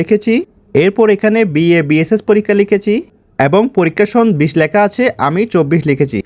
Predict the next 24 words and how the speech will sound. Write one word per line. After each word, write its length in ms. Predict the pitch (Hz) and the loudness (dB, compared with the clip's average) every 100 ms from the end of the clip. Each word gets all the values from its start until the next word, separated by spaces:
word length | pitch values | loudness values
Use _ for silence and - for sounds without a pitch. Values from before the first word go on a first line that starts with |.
| - _ - | -10 _ 0
এরপর 320 | 165 202 226 208 | 2 4 2 2
এখানে 200 | 226 226 165 | 0 0 0
বিষয় 220 | 170 214 | 0 0
কোড 140 | 220 214 - | 2 0 0
তেইশ 180 | 175 156 160 | -4 -2 -2
লিখেছি 320 | 165 208 226 285 _ _ - | -2 -2 -2 -6 _ _ -2
এবং 220 | 147 196 220 165 | 0 0 -2 -2
এখানে 240 | 160 214 233 - | 0 0 0 -2
একজন 220 | 151 160 165 | -2 -2 -4
শিক্ষার্থীর 440 | 214 208 214 226 220 139 | -4 -2 -2 -2 -4 -2
আইডি 160 | 147 156 | -2 0
নাম্বার 200 | 165 185 202 | 0 2 0
লিখেছি 280 | 196 196 220 320 _ _ 139 | 0 -2 -2 -6 _ _ -2
এবং 160 | 147 185 175 | 0 0 0
সর্বশেষ 380 | 220 202 208 226 208 160 | 0 2 2 0 0 -2
এখানে 240 | 190 175 175 202 | -2 0 0 -2
বিষয় 220 | 143 196 | 0 0
কোড 200 | 190 214 220 - | 2 0 0 -2
তেরোশো 380 | 156 170 - 214 147 | -2 0 0 0 2
দুই 140 | 156 | 0
লিখেছি। 380 | 156 139 127 92 - _ _ _ - | 0 -4 -4 -6 -12 _ _ _ 0
এই 180 | 175 185 - | 2 2 2
ওএমআর 380 | 160 160 160 160 | 2 2 2 0
শিটে 260 | 214 202 214 | 0 0 0